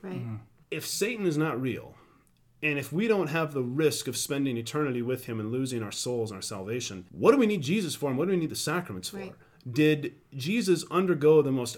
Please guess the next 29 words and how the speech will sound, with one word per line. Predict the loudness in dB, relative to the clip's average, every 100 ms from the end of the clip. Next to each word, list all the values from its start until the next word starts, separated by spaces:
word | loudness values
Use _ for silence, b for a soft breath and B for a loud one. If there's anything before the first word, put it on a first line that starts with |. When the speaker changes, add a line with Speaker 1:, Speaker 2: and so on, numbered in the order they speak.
| -8
Speaker 3:
agonizing | -4 0 0 -2 -2 -2
death | 0 -2 -4
in | -8
human | -4 -4
history, | -4 -6 -6 -8 -8
arguably, | -6 -6 -8 -10 -12 -18 -18 b b b
for | _ -6
nothing? | -2 0 -2 -4 -12 -20 -16
Speaker 1:
Mm-hmm. | -14 -14 -16 -18 _
Speaker 3:
That | -4 -4
seems | 0 0 0 -4
kind | -6 -6
of |
far-fetched. | -6 -6 -6 -10 -14 -14 -12 -12 -8
Speaker 2:
Yeah, | -4 -2 -4 -6
i-, | -10
it | -10 -8
seems | -6 -2 -2 -4
to | -4
me, | -2 -2 -2 -4 -6 B B B
and | -8 -6
I've | -4
encountered | -6 -6 -6 -6
this | -10 -12
as | -10
well, | -10
like, | -8 -8 -6
we |
wanna, | -4 -2 -2 -4